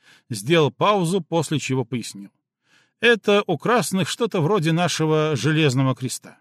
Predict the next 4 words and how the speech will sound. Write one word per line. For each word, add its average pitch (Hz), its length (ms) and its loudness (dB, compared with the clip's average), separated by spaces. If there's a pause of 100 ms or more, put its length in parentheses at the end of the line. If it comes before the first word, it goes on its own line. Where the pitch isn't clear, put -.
(1500)
"Значит, 135 540 -2
фюрер 160 480 0
уже 135 320 2
знает?" 143 640 -2